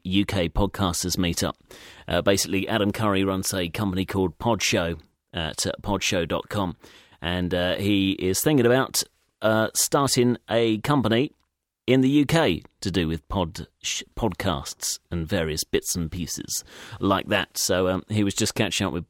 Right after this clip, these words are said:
U K podcasters to find out what they, uh, what they thought of the idea. So I had a chance to catch up with him, um, a little bit further about that one.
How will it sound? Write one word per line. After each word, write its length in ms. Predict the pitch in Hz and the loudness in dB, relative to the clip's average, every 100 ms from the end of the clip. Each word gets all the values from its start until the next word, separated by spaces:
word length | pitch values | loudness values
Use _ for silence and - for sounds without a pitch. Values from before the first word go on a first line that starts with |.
| - | -12
U 240 | 98 90 90 | -6 -2 -2
K 200 | 95 85 | 0 -2
podcasters 720 | 98 92 - 95 - 92 85 | 0 -2 0 -2 0 -2 0
to 260 | - 98 - | 0 0 0
find 260 | - 107 95 | 0 2 2
out 140 | 82 | 2
what 160 | 101 - | 0 2
they, 240 | 90 92 | 2 2
uh, 80 | 82 | 0
what 180 | 101 82 | 0 0
they 120 | 92 | 0
thought 300 | - 110 98 | 2 2 2
of 120 | 87 | 0
the 120 | 98 92 | 0 2
idea. 440 | 92 87 110 80 _ _ _ _ _ _ _ _ - - | 2 2 0 0 _ _ _ _ _ _ _ _ -14 -10
So 180 | 92 92 | -2 0
I 60 | 90 | 2
had 120 | 101 | 0
a 60 | |
chance 300 | 92 104 92 | 2 2 0
to 180 | - 95 | 0 -2
catch 320 | - 101 85 | 0 -2 0
up 100 | 95 | -2
with 120 | - - | -4 0
him, 240 | 120 113 - - - - - - | 0 0 -6 -20 -20 -20 -18 -4
um, 580 | 92 95 98 95 95 95 - | 0 2 4 4 2 -2 -4
a 260 | 95 90 | -2 0
little 180 | 98 127 | 0 0
bit 240 | 95 - - | 0 -4 -4
further 360 | - 107 87 | 0 0 0
about 260 | 85 85 78 | -4 -6 -6
that 220 | 92 - | -8 -6
one. 160 | 95 | -8